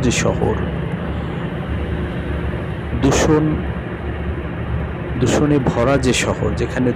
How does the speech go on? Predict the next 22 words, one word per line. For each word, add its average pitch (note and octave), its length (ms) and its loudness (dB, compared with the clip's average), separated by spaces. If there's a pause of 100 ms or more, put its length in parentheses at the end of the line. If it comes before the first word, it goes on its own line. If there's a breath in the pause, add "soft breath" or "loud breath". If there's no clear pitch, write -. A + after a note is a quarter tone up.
ধুলি A#2 440 2
বালি A2+ 300 2 (100)
কণা A2+ 380 2 (140)
ভরপুর A#2 460 0
থাকে, A2 440 0
গাড়ির A2+ 320 2
হর্ন, G#2+ 360 2 (1300 loud breath)
ময়লা A2 360 4
আবর্জনা, G#2+ 560 2
সেখান D3+ 440 0
থেকে C#3+ 340 2
যখন A2 560 2 (1120)
গ্রামের B2 540 4
দিকে A#2+ 240 2
একটু A2+ 420 2 (920)
বেরিয়ে C3 380 6
আসে A2 260 2
মানুষ, G#2 640 0 (1040)
তখন A2+ 380 2 (100)
প্রকৃতির C3 520 2 (140)
ছোঁয়া B2 360 4
লাগে। A#2 420 4